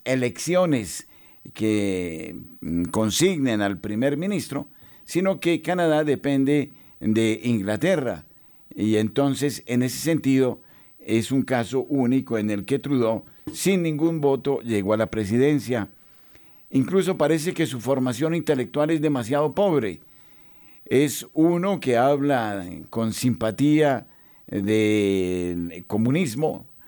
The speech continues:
pero que de comunista no tiene absolutamente, eh, nada. Así entonces,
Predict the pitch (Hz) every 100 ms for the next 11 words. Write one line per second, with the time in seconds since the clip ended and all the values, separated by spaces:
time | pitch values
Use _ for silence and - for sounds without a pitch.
0 | - - 127 120 120 123 117 117 107 120
1 | 120 - 127 127 131 139 139 - 117 104
2 | 110 113 131 139 131 110 135 127 - -
3 | - - - 101 139 151 107 76 - _
4 | _ _ _ _ _ _ - 104 123 151
5 | 123 139 135 127 156 143 -